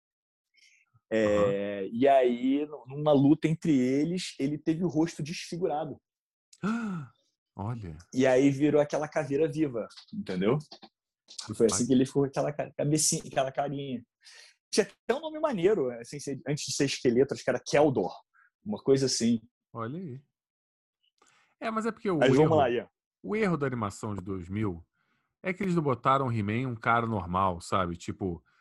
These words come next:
Speaker 2: o He-Man, amigo, ele tem que ser uma maçaroca nojenta de músculo. Você não pode botar ele sendo só um cara. É que nem o Conan.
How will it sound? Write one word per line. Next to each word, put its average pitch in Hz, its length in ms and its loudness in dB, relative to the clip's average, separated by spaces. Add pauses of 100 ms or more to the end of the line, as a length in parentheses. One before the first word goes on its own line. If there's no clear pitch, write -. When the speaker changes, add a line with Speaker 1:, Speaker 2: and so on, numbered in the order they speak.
(180)
Speaker 2:
o 208 120 -8
He-Man, 110 400 -2
amigo, 85 340 -6
ele 156 120 -2
tem 160 180 -6
que 147 80 -8
ser - 180 -10
uma 151 120 -4
maçaroca 139 680 2
nojenta 113 420 -2
de 110 80 -4
músculo. 92 640 -6 (420)
Você - 140 -4
não 196 100 2
pode 156 320 2
botar 127 320 2
ele 104 180 2
sendo 101 280 -2
só 117 140 -4
um 110 100 -4
cara. 98 440 2 (380)
É 175 80 -4
que 214 100 -4
nem 240 120 -2
o 233 60 -4
Conan. 120 600 -2